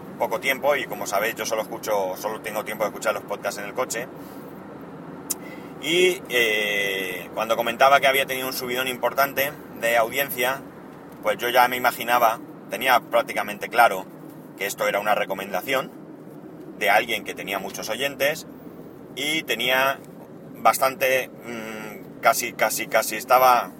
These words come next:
al cien por cien convencido de quién venía esa recomendación. Eh,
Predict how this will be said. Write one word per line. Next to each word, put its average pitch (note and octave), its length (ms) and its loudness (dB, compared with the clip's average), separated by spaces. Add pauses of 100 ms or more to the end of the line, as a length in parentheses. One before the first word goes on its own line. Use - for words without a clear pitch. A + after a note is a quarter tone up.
al A2 140 0
cien B2 160 -2
por A#2 100 0
cien A2+ 160 -6
convencido A2 500 -2
de A2 120 4
quién G#2+ 240 -4
venía G2 260 -2
esa F2 180 -2
recomendación. E2+ 760 -8 (880)
Eh, F2 600 -2